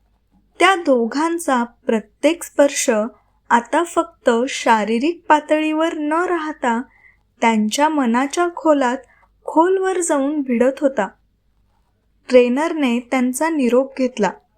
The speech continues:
एक्सरसाइज सेशन संपलं, पण त्या एक्सरसाइजमधून सुरू झालेली वेगळीच नवीन भावना त्यांनी अनुभवली. मीत आणि माया एकमेकांच्या जवळ उभे होते,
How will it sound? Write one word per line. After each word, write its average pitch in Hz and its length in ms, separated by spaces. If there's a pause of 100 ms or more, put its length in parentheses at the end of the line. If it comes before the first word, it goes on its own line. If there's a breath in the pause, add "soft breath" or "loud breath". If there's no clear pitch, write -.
(840)
एक्सरसाइज 302 720
सेशन 294 540
संपलं, 226 520 (840)
पण 370 140 (220)
त्या 330 240
एक्सरसाइजमधून 294 1200
सुरू 254 460
झालेली 269 680 (400 soft breath)
वेगळीच 240 800 (320 soft breath)
नवीन 269 520
भावना 311 520 (160)
त्यांनी 247 360
अनुभवली. 240 540 (960)
मीत 339 380
आणि 349 240
माया 277 500 (180)
एकमेकांच्या 269 840
जवळ 247 440
उभे 247 260
होते, 226 420